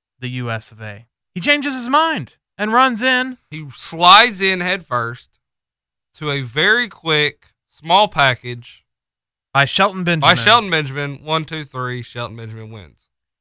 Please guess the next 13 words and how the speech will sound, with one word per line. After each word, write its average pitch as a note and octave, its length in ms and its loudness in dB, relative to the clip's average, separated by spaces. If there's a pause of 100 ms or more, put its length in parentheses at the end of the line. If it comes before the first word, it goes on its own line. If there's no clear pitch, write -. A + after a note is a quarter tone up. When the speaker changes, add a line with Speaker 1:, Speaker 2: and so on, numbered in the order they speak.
(460)
Speaker 1:
So D#3 180 -4
then D3+ 220 -2
Maven D3+ 500 -2 (340)
is A2 160 -20
not C3+ 300 -2
very A2+ 220 -12
happy A#2+ 400 -2
with G2+ 160 -20
this. - 240 -20
So - 240 -18
he A#2 100 -20
says, A#2+ 300 -12
"Hey, A#3 300 0